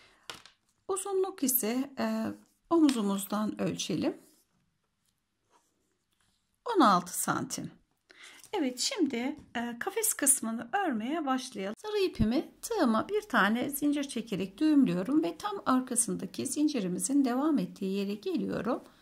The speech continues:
Batıyorum, dört tane zincirimi çekiyorum. İki, üç, dört. Tığımın başında oluyorum. Aynı yere bir tane batıyorum. Bir tane artışımı yaptım. Bakınız, filemizi örmek için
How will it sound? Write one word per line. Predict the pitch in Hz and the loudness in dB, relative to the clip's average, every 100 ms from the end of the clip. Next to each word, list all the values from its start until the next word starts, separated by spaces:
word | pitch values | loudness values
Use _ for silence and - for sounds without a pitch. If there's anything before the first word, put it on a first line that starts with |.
| _ - _ - | _ -20 _ -8
Batıyorum, | 381 - 240 240 339 - | -8 -2 -2 0 0 0
dört | 392 392 | -2 0
tane | 269 226 226 | 0 2 0
zincirimi | 240 269 254 202 226 | 0 2 2 2 -2
çekiyorum. | 254 185 - - - - | -4 -8 -6 -6 -6 -6
İki, | - 277 - 175 - _ _ | -6 -6 -6 -6 -6 _ _
üç, | 277 320 311 - - | -2 -2 -2 -10 -8
dört. | 220 - - - - - - | -6 -6 -6 -16 -20 -20 -20
Tığımın | - 392 392 359 | -10 -6 0 2
başında | 294 277 226 202 | 2 2 0 0
oluyorum. | 185 202 226 285 | -2 -4 -4 -6
Aynı | 370 381 359 | -8 0 4
yere | 240 190 214 | 4 2 -2
bir | 247 359 | -6 -10
tane | - 202 185 185 | -4 -2 0 -2
batıyorum. | 247 - 208 175 175 226 302 - _ _ _ _ _ _ _ _ _ _ _ _ _ _ | -4 -4 -4 -2 -2 -2 -4 -10 _ _ _ _ _ _ _ _ _ _ _ _ _ _
Bir | 427 381 | -8 -6
tane | 254 226 240 262 | -4 -2 -2 -2
artışımı | 359 311 - - 440 415 | 0 0 -4 -8 -6 -2
yaptım. | 240 - 190 180 | -2 -2 -4 -2
Bakınız, | - - 196 - | -4 -4 -4 -4
filemizi | 370 349 214 190 226 - | -2 -2 0 -2 -6 -2
örmek | 302 285 226 185 | 0 2 0 -2
için | - - 208 269 - | -6 -8 -4 -4 -6